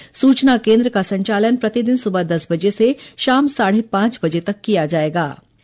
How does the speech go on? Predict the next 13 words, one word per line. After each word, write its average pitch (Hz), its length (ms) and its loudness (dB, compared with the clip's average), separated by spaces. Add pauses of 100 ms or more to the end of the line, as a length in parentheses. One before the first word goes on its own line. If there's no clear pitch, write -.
(260)
राजनांदगांव 320 640 0
जिले 254 260 0
को 311 200 0
स्टेट 311 320 -4
कैपिटल 220 520 0
रीजन 226 380 0 (100)
एससीआर 214 520 0
में 247 100 0
शामिल 254 360 0
कर 175 180 -4
लिया 170 200 0
गया 170 200 -2
है। 151 260 -4